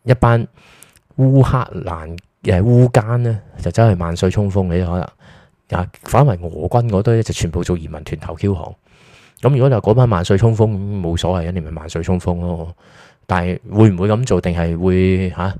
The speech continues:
俄國 Lancy 咁走都走唔切呢？咁，咁呢個就真係要睇落去，唔知，依家唔知。但係個戰況嚟睇呢，烏克蘭個進展係O K嘅，so far。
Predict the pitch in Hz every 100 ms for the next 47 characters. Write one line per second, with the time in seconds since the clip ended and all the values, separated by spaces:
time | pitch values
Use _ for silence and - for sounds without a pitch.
0 | - - 80 85 95 104 117 113 - 78
1 | 90 113 78 95 110 95 98 85 - 85
2 | 98 92 87 95 101 117 117 95 82 107
3 | 90 82 87 92 - 82 76 82 78 101
4 | 98 - 104 104 90 - 95 - - 92
5 | 90 87 - _ _ _ _ _ - -
6 | - 117 107 107 104 98 78 90 110 120
7 | - - - - - _ 131 139 135 131
8 | 95 85 90 95 92 92 92 95 104 90
9 | 92 95 92 87 80 82 90 85